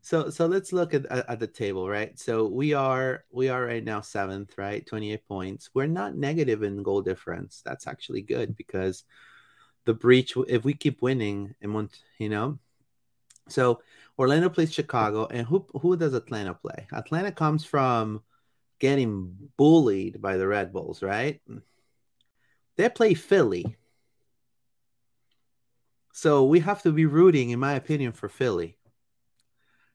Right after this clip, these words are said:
right? And so, and I, and I think Philly has a huge chance of beating Atlanta, actually. You know, uh, now the, the thing about Atlanta is that they're playing at home, and whether we like it or not, they do have one of the biggest draws in the M L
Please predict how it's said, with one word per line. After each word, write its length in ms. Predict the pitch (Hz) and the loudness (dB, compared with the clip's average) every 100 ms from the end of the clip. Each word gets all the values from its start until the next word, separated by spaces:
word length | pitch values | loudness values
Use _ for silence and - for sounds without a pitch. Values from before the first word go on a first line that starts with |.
| _ | _
right? 340 | 113 127 160 - _ _ | -2 -2 -2 -8 _ _
And 260 | 113 110 110 | -4 -4 -2
so, 360 | 131 120 117 - | 0 0 0 0
and 160 | 135 | 0
I, 120 | 143 143 | 0 0
and 200 | 143 143 | 0 2
I 100 | 139 | 0
think 520 | 143 175 185 170 - | 2 2 2 -4 -12
Philly 320 | - 175 180 | 0 4 4
has 180 | 165 156 | 4 2
a 40 | |
huge 300 | 139 160 160 | 0 0 -2
chance 240 | - 185 185 | -2 -2 -2
of 120 | 117 | 0
beating 200 | 113 101 | -2 -2
Atlanta, 460 | 90 95 90 85 - _ _ | -6 -8 -8 -8 -14 _ _
actually. 500 | 92 87 - 90 87 - _ _ _ _ _ _ - | -10 -10 -6 -6 -6 -14 _ _ _ _ _ _ -6
You 140 | 110 | -2
know, 260 | 110 127 - | 0 -2 -4
uh, 240 | 113 107 110 | 0 2 2
now 300 | 120 113 104 | 2 2 2
the, 140 | 113 | 0
the 220 | 110 117 | 0 -6
thing 240 | 113 147 156 | -2 0 0
about 280 | 135 135 | 2 2
Atlanta 360 | 123 - 135 139 | 2 -2 -2 -2
is 120 | 110 | -2
that 100 | 110 | 0
they're 120 | 107 | 0
playing 320 | 101 123 120 110 | 0 -2 -2 -2
at 140 | 101 | -2
home, 380 | 110 117 113 101 | 0 0 0 -2
and 300 | 101 98 98 | -4 -4 -6
whether 420 | - 120 131 135 | 0 2 4 4
we 160 | 127 127 | 4 4
like 280 | 123 117 | 2 0
it 80 | 120 | 0
or 120 | 110 | 0
not, 420 | 101 107 104 98 85 | -2 -2 -2 -4 -2
they 140 | 107 | 0
do 260 | 107 120 113 | 2 0 0
have 360 | 110 107 101 | 0 0 0
one 180 | 104 104 | -2 -4
of 80 | 104 | -4
the 80 | 98 | -4
biggest 420 | 101 101 95 - | -2 -2 -4 -4
draws 320 | 95 95 - | -2 -2 -6
in 80 | 87 | -12
the 140 | 87 | -12
M 60 | 87 | -12
L 280 | 85 90 | -14 -16